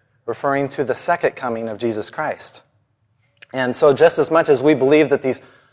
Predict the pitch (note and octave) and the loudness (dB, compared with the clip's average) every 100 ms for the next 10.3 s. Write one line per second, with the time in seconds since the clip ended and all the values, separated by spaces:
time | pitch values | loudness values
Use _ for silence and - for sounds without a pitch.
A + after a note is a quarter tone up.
0 | _ _ - C#3 D#3+ - D3 - D3 - | _ _ -2 2 2 2 -2 0 0 0
1 | C#3 D3+ - C#3 B2+ B2 A#2+ - F#3 F3+ | -2 -2 -2 -2 2 2 0 0 2 2
2 | - D#3 C#3 C3+ - F3 D#3+ - A3 E3+ | 0 -2 -2 -2 0 0 0 4 6 8
3 | C3+ - _ _ _ _ _ - D3+ C#3 | 6 -2 _ _ _ _ _ -4 0 -2
4 | - - - - D#3 C3 C3 C3+ A#2 D#3+ | -4 -4 -4 0 2 2 4 2 2 -2
5 | F3 - D#3 D#3 E3 C3+ A2+ G#2 - _ | -2 -2 -4 2 4 4 2 -2 -14 _
6 | _ - A#2+ A#2 C#3+ D3+ - B2+ A2+ C#3 | _ -6 -2 2 4 4 2 -8 0 0
7 | - B2 B2 B2+ - - B2+ G2 G2 - | 0 -4 -2 -2 -4 4 4 4 0 -8
8 | _ - B2+ B2 E3+ F#3+ D3 - A2 - | _ -8 -2 4 6 6 4 0 -6 0
9 | A2+ G#2+ G#2+ - A#2+ A2 C3 - - - | 4 4 2 -2 -2 0 -4 -4 -6 -4
10 | D#3 A#2+ G#2+ | -2 -2 -6